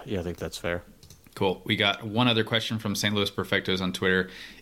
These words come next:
Speaker 2: Is Sixto Sanchez still prospect eligible? Obviously injury riddled, but any insight into his stuff and how he's valued? And how long does it take to get a feel on prospects who are making their debuts in the A C L and F C L?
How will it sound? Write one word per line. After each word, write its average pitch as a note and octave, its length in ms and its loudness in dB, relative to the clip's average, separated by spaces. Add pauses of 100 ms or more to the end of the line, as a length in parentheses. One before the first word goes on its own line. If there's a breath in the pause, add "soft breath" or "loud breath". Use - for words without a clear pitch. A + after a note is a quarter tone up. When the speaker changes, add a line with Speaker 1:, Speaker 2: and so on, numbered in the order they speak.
Speaker 2:
Is A2 120 2
Sixto A#2+ 360 4
Sanchez G#2+ 540 2
still G#2+ 200 0
prospect G#2 560 0
eligible? G2 600 2 (340 loud breath)
Obviously F#2+ 380 2
injury G2 340 0
riddled, F#2 340 2
but F2+ 160 0
any G#2+ 200 2
insight G2 340 0
into F#2 160 -2
his F#2+ 140 2
stuff F#2+ 260 0
and F2+ 100 -4
how F2 160 -2
he's F#2+ 180 -4
valued? F#2 600 2 (800 loud breath)
And G#2 240 4
how A2 160 2
long G#2 180 2
does F#2+ 140 -2
it F2+ 100 -4
take F#2 220 0
to F#2 100 -2
get F2+ 160 2
a F2 40 -2
feel F#2 380 2
on F#2 200 -4
prospects F2+ 500 0
who F#2+ 80 -2
are F#2 40 0
making F2+ 320 0
their F2 120 0
debuts F2+ 640 0
in F2+ 80 -4
the F2+ 180 -6
A G2 120 -2
C F#2 260 0
L F2 300 0
and F#2+ 160 -10
F E2 180 -10
C E2+ 240 -6
L? - 280 -10